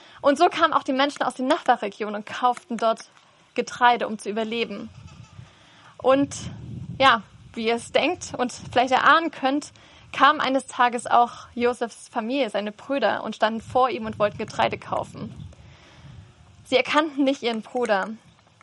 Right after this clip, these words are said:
aber er erkannte sie. Und nach gewisser Zeit gab er sich ihnen auch zu erkennen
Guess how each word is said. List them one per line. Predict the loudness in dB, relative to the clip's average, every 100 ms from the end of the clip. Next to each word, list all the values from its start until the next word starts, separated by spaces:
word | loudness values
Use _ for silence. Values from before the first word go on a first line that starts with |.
| _ _
aber | -2 0
er | 0 0
erkannte | 0 -6 -10 -10
sie. | -12 -10 -10 -12 _ _ _ _ _ _ _ _ _ _ _ _ _ _ _ _ _ 0
Und | 2 2 -4 -12 -6
nach | 0 2
gewisser | 2 2 2 0
Zeit | -2 2 2 2 -6 -16 -18 _ -2
gab | 4 4
er | 4
sich | 0 -6
ihnen | -4 -2
auch | -2
zu | -2 -2
erkennen | -2 -6 -6 -6 -8